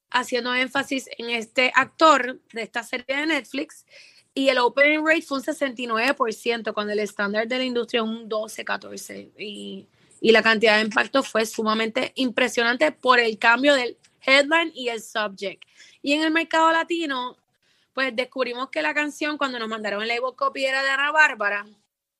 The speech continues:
Y, y obviamente también nos dio un, un, unos impactos sobre un cincuenta por ciento.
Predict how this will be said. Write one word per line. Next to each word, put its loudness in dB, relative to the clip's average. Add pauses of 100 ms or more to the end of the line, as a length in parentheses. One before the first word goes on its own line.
(500)
Y, -6 (580)
y 6
obviamente 2
también -6
nos -6
dio -2
un, -4
un, -8
unos 2
impactos 2
sobre 4
un 2
cincuenta 0
por -2
ciento. 0